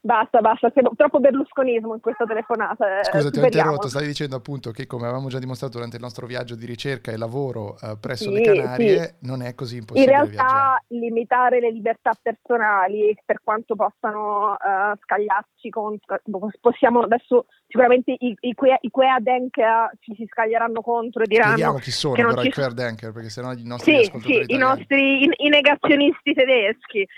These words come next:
Speaker 1: per quanto sostengono, ma tutti i negazionisti del mondo in questo momento, che le libertà personali siano assolutamente violate, calpestate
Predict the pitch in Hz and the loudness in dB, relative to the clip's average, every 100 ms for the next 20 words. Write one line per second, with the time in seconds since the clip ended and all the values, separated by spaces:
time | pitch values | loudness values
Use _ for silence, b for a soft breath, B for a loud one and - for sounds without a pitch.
0 | B - 269 - 277 269 277 285 - 285 | B -2 0 2 0 0 0 -2 0 2
1 | 247 214 208 - 285 269 262 233 - 240 | 2 0 -4 -2 -4 -2 0 0 0 -2
2 | 247 233 226 220 208 214 226 - 220 208 | -2 -2 0 0 -2 -2 -4 -2 -4 -2
3 | 233 240 233 233 - 277 277 - 277 277 | 0 0 2 0 0 0 0 0 0 2
4 | 262 233 220 - 247 233 220 - 240 226 | 2 0 -2 -4 0 2 0 -2 -2 0
5 | 247 233 240 233 - 220 208 233 214 240 | 0 -2 -2 -4 -2 -2 2 2 4 4
6 | 226 208 220 220 220 - 240 - - 240 | 2 0 -4 -4 -6 -2 -2 -2 -2 2
7 | 247 233 226 226 214 | 4 4 2 0 -2